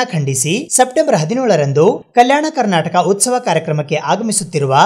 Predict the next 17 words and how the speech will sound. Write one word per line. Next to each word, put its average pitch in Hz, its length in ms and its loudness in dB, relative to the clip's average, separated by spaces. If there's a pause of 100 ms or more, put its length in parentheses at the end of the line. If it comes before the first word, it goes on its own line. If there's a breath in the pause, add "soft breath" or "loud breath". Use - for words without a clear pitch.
(240)
ಮುಖ್ಯಮಂತ್ರಿ 240 540 -2
ಬಸವರಾಜ 214 440 2
ಬೊಮ್ಮಾಯಿ 147 380 0
ಅವರಿಗೆ 143 560 0 (160)
ದಲಿತ 277 300 2
ಮಾದಿಗ 165 440 0
ಸಮನ್ವಯ 240 500 2
ಸಮಿತಿಯ 156 460 -2
ವತಿಯಿಂದ 143 400 -4 (400)
ಕಪ್ಪು 262 280 4
ಬಾವುಟ 208 420 4
ಪ್ರದರ್ಶನ 151 500 -2
ಮಾಡಿ 139 420 -2 (160)
ಆಕ್ರೋಶ 254 400 2
ವ್ಯಕ್ತಪಡಿಸಲಾಗುವುದು 175 960 -2
ಎಂದು 220 400 2 (140)
ದಲಿತ 262 220 2